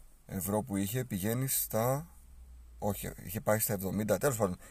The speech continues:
η νέα τιμή είναι εβδομήντα δύο ευρώ. Εντάξει. Η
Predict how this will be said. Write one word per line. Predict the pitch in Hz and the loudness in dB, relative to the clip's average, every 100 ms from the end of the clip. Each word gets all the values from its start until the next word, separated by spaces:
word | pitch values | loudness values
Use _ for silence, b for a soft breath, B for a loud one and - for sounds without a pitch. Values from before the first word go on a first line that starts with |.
| B | B
η | 98 | 0
νέα | 120 139 | 4 4
τιμή | 120 123 | 2 2
είναι | 139 | 2
εβδομήντα | 127 110 101 95 | 2 2 4 2
δύο | 104 135 | 2 0
ευρώ. | 113 101 - - - - - - - | 2 0 -2 -8 -20 -20 -20 -20 -12
Εντάξει. | 123 110 104 90 - - - - B B B B B B B B - - - - - - | -8 -4 -4 -6 -14 -20 -20 -20 B B B B B B B B -20 -20 -20 -20 -20 -8
Η | 98 101 98 95 92 92 | 0 2 2 2 2 0